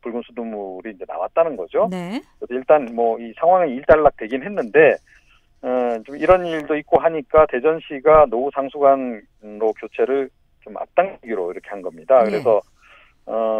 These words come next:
Speaker 1: 워낙은 매년 한 오십 킬로미터 정도 이렇게 교체를 해서 이천이십 년부터 이천삼십오 년까지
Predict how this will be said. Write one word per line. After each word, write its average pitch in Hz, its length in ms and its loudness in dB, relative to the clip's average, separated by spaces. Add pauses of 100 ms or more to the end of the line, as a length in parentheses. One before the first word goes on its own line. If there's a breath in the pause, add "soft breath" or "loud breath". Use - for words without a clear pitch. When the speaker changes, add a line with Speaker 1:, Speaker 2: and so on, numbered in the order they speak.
(200)
Speaker 1:
워낙은 170 880 4 (100)
매년 147 680 6 (460)
한 135 180 -4
오십 - 360 -8
킬로미터 208 500 0
정도 190 540 -2 (500)
이렇게 117 240 -10
교체를 123 640 0
해서 120 460 6 (540)
이천이십 127 540 -4
년부터 139 460 -2
이천삼십오 147 1300 -6
년까지 156 720 0